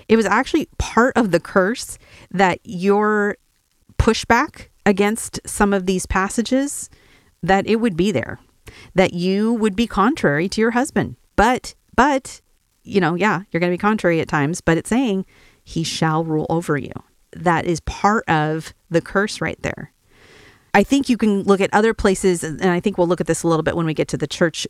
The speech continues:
piece, because there's also an order. Adam was created first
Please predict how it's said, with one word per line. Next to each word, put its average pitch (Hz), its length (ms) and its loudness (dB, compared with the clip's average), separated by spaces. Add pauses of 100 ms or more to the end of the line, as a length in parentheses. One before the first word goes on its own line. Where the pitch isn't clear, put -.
piece, - 300 -6
because 175 340 0
there's 160 200 2 (100)
also 190 340 2
an 139 140 -4 (100)
order. - 480 0 (300)
Adam 180 260 4
was 185 140 -2
created 175 360 0
first - 420 -6